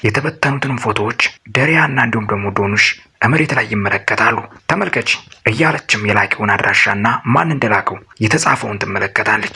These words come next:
"እኔ ነኝ ወይ? የኔ እጅ ጽሑፍ ነው ወይ ይሄ? ንገሪኝ። እኔ ነኝ ወይ ለአባቴ የላኩት ይሄን ፎቶ? እኔ ነኝ ወይ? ተናገሪ።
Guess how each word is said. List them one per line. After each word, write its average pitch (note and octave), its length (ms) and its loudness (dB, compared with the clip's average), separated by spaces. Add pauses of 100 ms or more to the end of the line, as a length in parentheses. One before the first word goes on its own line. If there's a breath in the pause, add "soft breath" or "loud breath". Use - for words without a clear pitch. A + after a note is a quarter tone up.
"እኔ F#3+ 180 0
ነኝ G#3 160 4
ወይ? E3+ 160 4
የኔ C#3+ 220 2
እጅ E3 140 0
ጽሑፍ E3 240 0
ነው C3+ 140 2
ወይ A2+ 140 0
ይሄ? G2+ 200 2
ንገሪኝ። F3 340 2 (140)
እኔ E3+ 180 2
ነኝ G#3+ 160 6
ወይ G3+ 120 8
ለአባቴ E3+ 340 0
የላኩት C#3 380 -2
ይሄን A2 180 -2
ፎቶ? - 160 -4 (220)
እኔ F#3 200 2
ነኝ G#3+ 120 4
ወይ? F#3+ 140 4
ተናገሪ። C#3+ 400 2